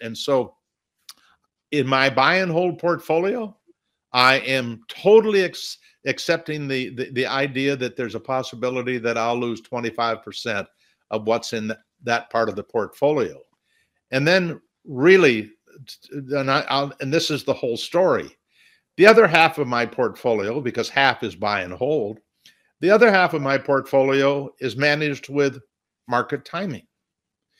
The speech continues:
And instead of being fifty fifty stocks and bonds,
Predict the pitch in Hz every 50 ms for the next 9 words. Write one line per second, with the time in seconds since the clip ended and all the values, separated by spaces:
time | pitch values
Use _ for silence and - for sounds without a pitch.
0 | _ _ _ _ - 135 147 160 160 143 - - 175 175 180 160 131 151 151 147
1 | 143 135 127 - - - 135 131 - - 120 110 - 151 139 131 - - 113 98
2 | - - 123 110 110 - - - 110 113 131 170 185 156 151 175 180 185 175 -
3 | -